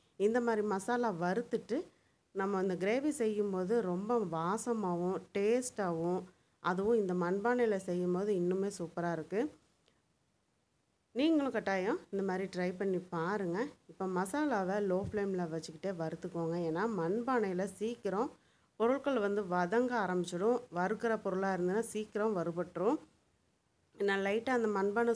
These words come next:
சூட்டுலயே நம்ம அப்படி வறுத்து விட்டாலே போதும். அந்த அளவுக்கு மண்பானையில செய்யக்கூடிய பொருட்கள் சீக்கிரம் ரெடி ஆயிடுங்க. இப்ப அடுப்பை ஆஃப் பண்ணிட்டு, இது கொஞ்சம் ஆறுனதுக்கு அப்புறம் மிக்ஸி ஜார்ல நல்லா பொடி பண்ணி எடுத்துக்கலாம். மிக்ஸி ஜார்ல பொடி பண்ணிட்டு வந்துட்டேன். இந்த மாதிரி நல்ல ப-, நல்ல பைன் பவுடரா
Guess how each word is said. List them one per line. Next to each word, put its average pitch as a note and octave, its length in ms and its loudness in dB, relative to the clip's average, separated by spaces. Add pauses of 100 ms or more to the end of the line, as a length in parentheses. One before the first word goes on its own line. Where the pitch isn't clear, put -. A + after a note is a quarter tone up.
(100)
சூட்டுலயே A#3+ 460 0
நம்ம G3 200 0
அப்படி F#3 280 0
வறுத்து F#3 380 -2
விட்டாலே F#3 360 -2
போதும். F3 540 -2 (320)
அந்த A3 280 0
அளவுக்கு G#3 360 0
மண்பானையில F#3+ 640 0
செய்யக்கூடிய F3+ 560 -2
பொருட்கள் F#3 540 -4
சீக்கிரம் G#3 480 -2
ரெடி E3+ 260 -2
ஆயிடுங்க. E3 400 -2 (600)
இப்ப F#3 220 -4
அடுப்பை G3 360 0
ஆஃப் G3 340 2
பண்ணிட்டு, F#3+ 380 2
இது F3 140 0
கொஞ்சம் F3+ 320 2
ஆறுனதுக்கு G3+ 500 2
அப்புறம் F#3 340 -2
மிக்ஸி F3 220 -2
ஜார்ல F#3 320 0
நல்லா F#3+ 360 0
பொடி F#3 260 0
பண்ணி F#3 240 0
எடுத்துக்கலாம். E3 600 0 (520)
மிக்ஸி B3+ 280 -2
ஜார்ல B3+ 300 2
பொடி G#3+ 220 0
பண்ணிட்டு G3 380 0
வந்துட்டேன். F3 360 -2
இந்த G3+ 140 0
மாதிரி F#3+ 240 0
நல்ல E3 240 -2
ப-, E3+ 380 -4
நல்ல E3 240 -2
பைன் G#3+ 580 0
பவுடரா F3+ 360 -2